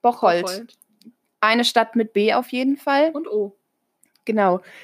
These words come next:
Speaker 1: Ähm, da hat er schon ein paar Erfahrungen gesammelt. Und einen ganz interessanten Fact, äh, hat er uns auch eben nebenbei mal so erzählt. Anton hätte auch der kleine Tarzan werden können.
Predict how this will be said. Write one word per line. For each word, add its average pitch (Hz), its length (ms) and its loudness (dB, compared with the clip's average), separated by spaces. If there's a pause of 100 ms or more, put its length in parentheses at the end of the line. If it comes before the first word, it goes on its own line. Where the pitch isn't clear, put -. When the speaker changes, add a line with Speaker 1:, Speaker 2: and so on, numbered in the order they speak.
(200)
Speaker 1:
Ähm, 214 240 2
da 202 140 2
hat 254 160 -2
er 285 80 0
schon 277 160 0
ein 277 80 4
paar - 180 0
Erfahrungen 262 460 0
gesammelt. 269 340 0 (320)
Und 320 500 4 (760)
einen 202 100 -2
ganz 277 240 2
interessanten 190 580 -4
Fact, - 540 -4 (160)
äh, 208 160 4
hat 220 220 -2
er 202 100 4
uns 202 160 -4
auch - 340 0 (240)
eben 196 280 2
nebenbei 202 480 2
mal 202 160 4
so 185 100 -6
erzählt. 175 640 -4 (520)
Anton 269 340 0
hätte 208 240 0
auch 202 100 2
der 208 140 -2
kleine 226 260 0
Tarzan 269 480 -4
werden 160 300 -6
können. - 340 -12